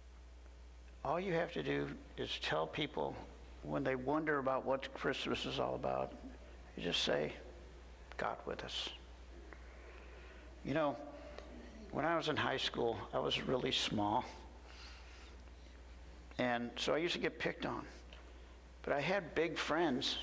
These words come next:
<laughs> And a lot of people quit picking on me because I had big friends. But the Bible says, "Greater is he that is in you than he that is in the world."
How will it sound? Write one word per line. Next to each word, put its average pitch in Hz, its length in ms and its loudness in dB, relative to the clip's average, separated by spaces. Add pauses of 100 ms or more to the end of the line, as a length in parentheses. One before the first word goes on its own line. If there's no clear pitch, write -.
(480)
<laughs> - 60 8 (2750)
And 170 120 6
a 156 60 8
lot 180 200 6
of - 160 -2
people 160 320 6
quit - 240 4 (880)
picking 202 260 4
on 143 120 6
me 156 180 4
because 147 540 2
I 135 80 4
had 151 200 4
big - 220 0
friends. - 500 2 (1000)
But - 100 4
the 165 60 0
Bible 226 280 4
says, 180 280 4
"Greater 180 540 4
is 175 140 4
he 175 280 6
that 143 180 4
is 127 300 2
in 156 240 6
you 147 560 4 (1000)
than 127 140 4
he 131 260 6
that 120 220 4
is 117 160 4
in 110 100 2
the 117 80 0
world." 101 460 2